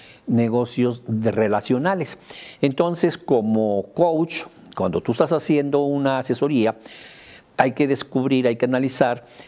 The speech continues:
si es una, un negocio relacional o un negocio de transacción, para ver si aplicas los cuatro criterios finales o solamente dos.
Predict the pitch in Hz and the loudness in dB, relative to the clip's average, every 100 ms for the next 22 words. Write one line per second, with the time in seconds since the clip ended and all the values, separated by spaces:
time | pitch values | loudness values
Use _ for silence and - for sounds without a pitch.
0 | - - 117 110 117 - 117 113 113 107 | -8 0 2 2 0 0 0 2 0 -2
1 | 98 85 - - - 110 120 110 117 123 | -4 -8 -12 -18 -6 0 0 2 0 0
2 | 113 120 120 143 123 120 - - - - | 0 0 0 0 0 -2 -6 -20 -20 -16
3 | - 104 107 113 110 - 104 101 104 - | 0 0 2 0 -2 -2 -2 0 0 0
4 | 104 98 95 104 107 139 - 220 208 - | 0 0 0 -2 0 -2 0 -4 -4 -14
5 | - - - - 127 135 135 123 110 - | -20 -20 -12 2 2 4 2 2 2 -2
6 | - 113 110 101 85 - 120 131 151 156 | 0 -2 0 -2 -2 0 0 0 -2 0
7 | 147 143 139 156 120 123 - 107 - 107 | 0 -2 -2 -2 0 -2 -2 -4 0 -2
8 | 101 98 98 92 85 | 0 -4 -2 -2 -4